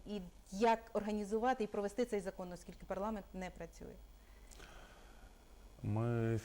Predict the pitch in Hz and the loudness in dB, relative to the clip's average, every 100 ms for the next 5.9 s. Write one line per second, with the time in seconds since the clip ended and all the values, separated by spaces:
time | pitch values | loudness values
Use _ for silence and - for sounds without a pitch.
0 | - - 113 104 98 90 - 85 82 87 | -2 0 4 6 8 6 4 2 4 4
1 | 82 78 - 73 80 78 80 - 85 85 | 4 2 -2 -2 0 0 0 2 4 6
2 | 85 - 87 104 117 - - - - - | 4 4 4 4 2 0 -10 -12 -14 -16
3 | - - 87 101 101 90 - 85 87 - | -10 -4 2 6 6 4 4 4 4 2
4 | - 85 78 80 - 73 71 73 - - | 2 4 4 2 0 0 -2 -2 -8 -12
5 | - - - - 80 85 95 92 90 | -16 -16 -6 2 4 4 4 4 2